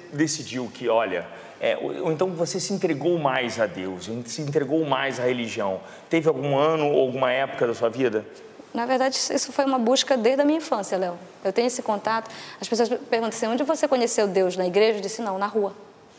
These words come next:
Speaker 1: É mesmo?
Speaker 2: Foi na rua.
Speaker 1: Mas você não foi apresentado pela sua família?
Speaker 2: Não, minha mãe é regente do coral, da igreja. Eu
Speaker 1: Sim.
Speaker 2: ia pra igreja, mas eu
Speaker 1: Igreja
Speaker 2: conheci
Speaker 1: católica?
Speaker 2: Não, evangélica.
Speaker 1: Evangélica mesmo?
Speaker 2: É, eu
Speaker 1: Tá.
Speaker 2: estudava num colégio, é, é, católico,
Speaker 1: Tá.
Speaker 2: né?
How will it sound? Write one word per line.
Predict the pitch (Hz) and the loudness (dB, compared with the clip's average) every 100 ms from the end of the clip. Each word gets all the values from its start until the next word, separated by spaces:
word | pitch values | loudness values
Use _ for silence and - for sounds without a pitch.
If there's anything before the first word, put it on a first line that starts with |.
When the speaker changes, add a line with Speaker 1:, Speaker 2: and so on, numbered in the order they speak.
| - - - - - - - - - | -20 -20 -20 -20 -20 -20 -20 -20 -14
Speaker 1:
É | 165 | -10
mesmo? | 156 139 139 | -8 -8 -10
Speaker 2:
Foi | - 254 254 | -8 -6 -6
na | |
rua. | 262 262 240 - | -4 -4 -4 -6
Speaker 1:
Mas | 113 | -10
você | |
não | 131 | -6
foi | 131 | -4
apresentado | 120 120 110 113 | -2 -2 -2 -2
pela | 110 | -4
sua | - | -8
família? | 101 90 127 165 165 160 160 285 | -10 -8 -4 -2 0 -2 -2 -4
Speaker 2:
Não, | 381 415 370 233 | -2 0 0 0
minha | 254 | -2
mãe | 269 277 320 370 | -2 -4 -4 0
é | 277 | 0
regente | 247 254 269 277 | 0 0 2 2
do | 285 | 2
coral, | 294 247 220 254 233 | 0 0 -2 -2 0
da | |
igreja. | 233 202 196 220 277 220 | 2 4 4 4 2 0
Eu | 208 | 0
Speaker 1:
Sim. | 220 | 0
Speaker 2:
ia | 240 | 0
pra | - | -2
igreja, | 202 208 208 | 2 2 4
mas | 208 | 2
eu | 120 | 2
Speaker 1:
Igreja | 120 | 2
Speaker 2:
conheci | 143 | 2
Speaker 1:
católica? | 139 110 101 95 - - - - | 4 2 0 -2 -4 -14 -14 -2
Speaker 2:
Não, | 220 202 170 170 | 0 0 -4 -4
evangélica. | 196 226 254 190 - | 0 0 0 -2 -2
Speaker 1:
Evangélica | - 135 131 127 131 | 2 2 2 0 0
mesmo? | 98 - | -2 -2
Speaker 2:
É, | 208 196 185 | 0 0 0
eu | 190 | 2
Speaker 1:
Tá. | 202 | 2
Speaker 2:
estudava | 190 240 240 | 2 -2 -2
num | 254 | -2
colégio, | 254 240 240 262 233 - - - | 0 -2 0 0 -2 -8 -16 -6
é, | 202 196 190 185 - 190 185 | 0 4 4 4 0 0 0
é, | 185 | 0
católico, | 226 226 175 - - | -2 0 -2 -4 -4
Speaker 1:
Tá. | 92 82 | -2 -2
Speaker 2:
né? | 92 220 | -6 -8